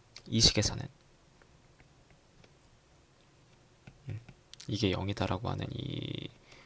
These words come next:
부분에서는 마이너스 삼 엔이 비엔인 거니까 B는 N분의 삼 엠이다. 이렇게 얘기를 할 수가 있게 되죠.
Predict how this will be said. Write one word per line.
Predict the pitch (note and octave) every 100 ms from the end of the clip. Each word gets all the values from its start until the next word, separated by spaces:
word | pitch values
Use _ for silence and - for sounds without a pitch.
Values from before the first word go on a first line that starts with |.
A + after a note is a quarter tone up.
| -
부분에서는 | - A2 F#2+ F2+ G2+ A#2 D#3+ E3+ - - - - -
마이너스 | G#2 A2+ C3+ C3
삼 | - D#3+ E3
엔이 | D3+
비엔인 | C#3 - A2 G#2+
거니까 | G2 A2+ A#2 C3 D3 D#3
B는 | - G2+ C3+ F#3 - - - - - - - - - - - - - -
N분의 | G2+ F#2 - C#3+ E3+ - -
삼 | - - D3+
엠이다. | D3 B2 - - - - - - - - -
이렇게 | G#2+ G2+ G2+
얘기를 | F#2+ G2
할 | A2
수가 | C3 - C#3 D3+ D#3+ - - -
있게 | A2 -
되죠. | - G#2 F2